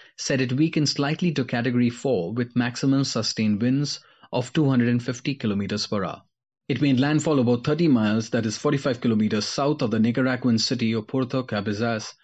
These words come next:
also known as Bilvi. President Juan Orlando Hernandez of neighboring Honduras said at an earlier press conference, and I quote, "What's drawing closer is a bomb," unquote.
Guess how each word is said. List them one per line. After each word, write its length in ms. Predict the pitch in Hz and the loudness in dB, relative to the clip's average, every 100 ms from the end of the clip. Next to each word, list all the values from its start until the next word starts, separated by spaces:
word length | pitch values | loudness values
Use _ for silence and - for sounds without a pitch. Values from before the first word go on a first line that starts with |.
| _ | _
also 300 | - 139 135 | -4 -2 2
known 260 | 139 117 110 | 4 4 4
as 180 | 110 107 | 2 0
Bilvi. 400 | 107 98 85 78 _ _ _ _ | -2 -4 -6 -12 _ _ _ _
President 480 | - 131 123 131 120 | -2 0 2 2 2
Juan 320 | 135 151 165 | 2 2 2
Orlando 480 | 147 120 120 120 123 | 4 2 4 2 2
Hernandez 800 | 120 120 117 135 131 95 92 - - | 0 0 2 2 0 -2 -6 -8 -8
of 200 | 113 - | -8 0
neighboring 460 | 117 127 139 139 131 | 2 2 2 0 0
Honduras 600 | 135 139 117 90 90 - | 0 2 2 0 -2 -2
said 380 | 117 113 127 - | -2 -2 -4 -8
at 200 | 113 110 | -8 -4
an 120 | 120 117 | 0 0
earlier 320 | 139 151 143 | 2 0 0
press 260 | 123 117 | -2 -4
conference, 640 | - 104 95 87 104 127 - _ _ _ | -4 -6 -4 -4 -4 -4 -8 _ _ _
and 160 | 113 107 | -4 -2
I 100 | 98 | -2
quote, 440 | - 135 113 - - _ _ _ | -2 0 0 -6 -8 _ _ _
"What's 280 | 123 170 - | 0 2 0
drawing 300 | 147 139 135 | 2 2 2
closer 480 | 151 143 139 151 147 | 2 2 2 0 0
is 140 | 139 120 | 0 0
a 60 | |
bomb," 680 | 107 107 95 71 - 151 - | 0 -2 -2 -6 -8 -10 -6
unquote. 480 | 123 107 - - - | -4 -2 -4 -12 -16